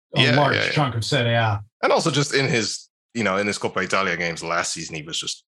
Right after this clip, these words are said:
Speaker 2: just always has been solid, you know, and yeah, it's strange how his career has gone, but yeah, at least I'm not too worried about that. But yeah, the other positions are,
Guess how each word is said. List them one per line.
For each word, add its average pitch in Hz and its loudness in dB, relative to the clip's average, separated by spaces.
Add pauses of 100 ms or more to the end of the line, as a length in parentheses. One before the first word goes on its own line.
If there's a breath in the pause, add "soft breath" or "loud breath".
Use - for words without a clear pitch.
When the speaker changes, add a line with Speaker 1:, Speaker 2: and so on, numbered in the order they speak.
Speaker 2:
just - -2
always 98 2
has 92 0
been 101 -2
solid, 101 0 (100)
you - -12
know, 85 -10
and 87 -8 (540 soft breath)
yeah, 254 -4
it's 196 -6
strange 151 0
how 98 0
his 92 -2
career 90 -2
has 87 -4
gone, 90 -2
but 76 -6 (380)
yeah, 185 2
at 120 2
least 123 0
I'm 120 2
not 101 0
too 90 -2
worried 87 0
about 80 -4
that. 82 0
But 85 -8
yeah, 85 2
the 85 0
other 80 -2
positions - -8
are, - -10